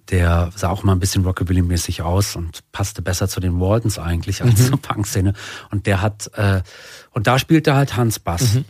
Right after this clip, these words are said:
Speaker 1: Und, äh, Hans war so jemand, der hatte einen V-W-Bus, der hatte einen Übungsraum. Und das war dann schon ausreichend. Und ich hab
Speaker 2: <laughs>
Speaker 1: dann halt, äh, äh, war auch lustig, so
Speaker 2: Mhm.
Speaker 1: sehr prollig, aber da kam ich gut mit klar. Ich war so ein
Speaker 2: Mhm.
Speaker 1: bisschen auch so Arbeiterklasse-affin, weil ich auch so,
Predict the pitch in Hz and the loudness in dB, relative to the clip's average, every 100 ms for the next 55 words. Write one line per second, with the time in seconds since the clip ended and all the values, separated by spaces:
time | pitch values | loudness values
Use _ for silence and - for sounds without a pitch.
0 | _ _ 95 95 92 - 98 95 92 107 | _ _ -4 -4 -4 -4 -2 -2 -2 -4
1 | 107 - 107 98 95 95 90 95 92 90 | -6 -4 -2 0 -2 -4 -6 -4 -2 -2
2 | 92 87 98 85 98 101 147 185 175 - | -2 -2 -2 -2 0 2 4 2 0 -8
3 | - 98 98 95 92 139 151 - 110 107 | -4 0 0 0 0 2 2 0 0 2
4 | 113 107 _ - - - - _ _ - | 2 -2 _ -20 -20 -20 -20 _ _ -2
5 | 104 98 - - 95 - - 104 107 110 | 0 0 -4 -8 -6 -8 -4 0 0 0
6 | 107 123 107 139 87 80 73 87 87 - | -2 -2 0 -2 -2 -4 -4 -4 0 2
7 | 90 98 101 95 98 95 - 95 92 95 | 2 2 4 4 4 2 0 2 2 2
8 | 98 90 92 90 92 110 104 107 135 160 | 2 2 2 2 2 2 4 4 2 0
9 | 147 - - 127 120 127 131 139 123 147 | -2 -4 -6 -2 0 0 0 2 4 2
10 | - _ - 113 101 - 120 143 - 104 | 0 _ -2 -2 0 0 4 4 4 2
11 | 101 - 107 104 - 113 101 - - 104 | 0 2 0 0 -2 0 0 0 0 0
12 | 113 101 101 135 123 - - 98 92 92 | 0 0 0 2 2 0 -2 -2 -2 -6
13 | - 98 98 92 98 110 104 - 101 - | -2 0 0 -2 -2 -2 -2 -2 -2 -2
14 | 98 98 - 104 101 104 101 92 90 90 | -4 -4 0 2 2 2 0 -4 -6 -8
15 | - - 90 | -6 -4 -4